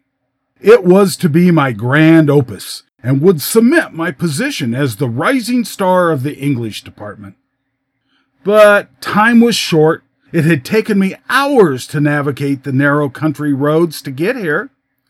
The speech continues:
Why did these types of writers always live in such backwater places? I arrived in time to stick my foot in the door,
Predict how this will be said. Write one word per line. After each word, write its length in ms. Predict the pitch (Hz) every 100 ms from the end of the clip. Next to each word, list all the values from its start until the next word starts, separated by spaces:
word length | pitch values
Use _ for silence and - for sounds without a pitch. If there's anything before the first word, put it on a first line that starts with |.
| _
Why 280 | 339 359 277
did 240 | 202 175
these 240 | 147 160 123
types 360 | - 147 127
of 160 | 135 104
writers 420 | 120 135 120 113 -
always 420 | 196 269 233 147 113
live 340 | 139 165 135
in 120 | 120
such 360 | - 113 107 -
backwater 600 | 120 120 - 123 117 117
places? 640 | - 123 127 139 143 - - _ _ _ _ _ _ _
I 160 | 143 156
arrived 560 | 131 131 160 233 226 240
in 140 | 233
time 380 | 143 175 185 160
to 80 | 143
stick 280 | - 180 156
my 160 | 131
foot 300 | 127 - 180
in 140 | 180 185
the 100 | 143
door, 400 | 151 131 107